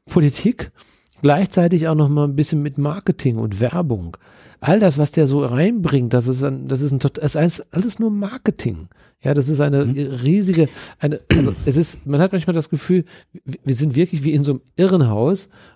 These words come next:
Speaker 1: und wir wissen gar nicht, was jetzt gerade mit uns passiert. Man muss sich das mal für auf deutsche Verhältnisse mal, äh, versuchen vorzustellen. Äh, Merkel kommt mit ihrem Mann oder ihr Mann oder irgendein, oder der, der Pressesprecher, Seibert,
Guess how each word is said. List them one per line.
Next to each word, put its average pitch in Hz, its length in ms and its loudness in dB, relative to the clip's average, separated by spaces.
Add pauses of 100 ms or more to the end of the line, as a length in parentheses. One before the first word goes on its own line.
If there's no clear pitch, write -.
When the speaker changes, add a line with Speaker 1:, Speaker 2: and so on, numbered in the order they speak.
(200)
Speaker 1:
und 143 200 0
wir 135 200 2
wissen 151 260 2
gar 127 200 0
nicht, 143 180 0
was 143 160 0
jetzt - 180 -8
gerade 131 320 -2
mit 139 120 -4
uns 135 160 -6
passiert. 156 360 0
Man 147 100 2
muss 156 120 2
sich 160 80 0
das 156 180 0
mal 156 80 0
für 151 140 -2
auf 117 120 -2
deutsche 165 360 2
Verhältnisse 151 500 0
mal, 123 220 0 (480)
äh, 117 280 4
versuchen 123 540 0
vorzustellen. 147 840 0
Äh, 120 320 -2 (140)
Merkel 139 400 0
kommt 165 240 0
mit 139 120 -4
ihrem 127 200 2
Mann 135 280 -2 (560)
oder 143 300 4
ihr 123 160 0
Mann 156 320 -2
oder 127 220 4
irgendein, 131 640 -2 (220)
oder 123 240 0
der, 117 240 2
der 110 140 0
Pressesprecher, 170 840 -2
Seibert, 143 440 -2